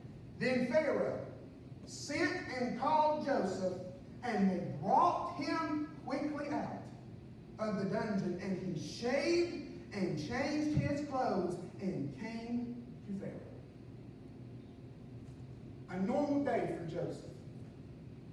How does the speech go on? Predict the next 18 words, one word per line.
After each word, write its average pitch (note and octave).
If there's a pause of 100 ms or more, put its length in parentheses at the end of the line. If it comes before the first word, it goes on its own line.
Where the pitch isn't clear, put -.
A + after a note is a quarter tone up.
(1600)
Brother A#3+
Gene, C#4
I C4
think C#4
that B3+
morning D4+
Joseph C#4
woke C#4
up D4
and A3+
it B3
was A3+
just A3+
another G3
day A#3+
in A#3
the -
prison. -